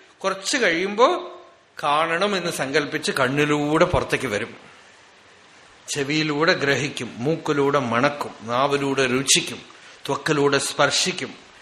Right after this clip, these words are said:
അവസാനം "ഞാൻ" എന്ന് പറയും. ഒരു ഒന്നര വയസ്സ്, രണ്ട് വയസ്സൊക്കെ കഴിഞ്ഞിട്ടാണ്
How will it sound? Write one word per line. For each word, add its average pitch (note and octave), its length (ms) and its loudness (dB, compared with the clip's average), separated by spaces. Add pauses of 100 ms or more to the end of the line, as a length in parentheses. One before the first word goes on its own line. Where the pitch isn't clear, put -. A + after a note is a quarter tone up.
(500)
അവസാനം D#3 880 0
"ഞാൻ" D3 500 2
എന്ന് C#3 140 -6
പറയും. B2 280 -6 (3000)
ഒരു B2 300 -4
ഒന്നര C#3 260 0
വയസ്സ്, C3+ 300 -4
രണ്ട് C3+ 240 -4
വയസ്സൊക്കെ C#3 400 -6
കഴിഞ്ഞിട്ടാണ് D3 680 -2